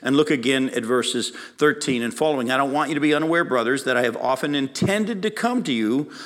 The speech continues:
but thus far have been prevented." We'll deal with in a second what that was. "In order that I may reap some harvest among you as well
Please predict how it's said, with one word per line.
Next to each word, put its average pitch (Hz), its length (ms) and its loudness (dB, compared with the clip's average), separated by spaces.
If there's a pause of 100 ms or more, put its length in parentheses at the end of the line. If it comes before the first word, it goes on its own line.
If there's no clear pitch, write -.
(140)
but 131 280 0
thus 175 260 2
far 156 300 2
have 143 260 0
been 143 220 0
prevented." 135 580 -2
We'll 120 120 0
deal 135 200 0
with 135 320 -2
in 117 80 -2
a 120 40 -4
second 123 360 -2
what 117 160 -2
that 139 180 0
was. 107 120 -2 (560)
"In 147 160 2
order 202 300 2
that 165 160 2
I 160 100 2
may 147 220 0
reap 180 340 -2
some 156 220 -2
harvest 160 460 -2
among 135 260 -2
you 131 160 2
as 113 120 -2
well 135 400 0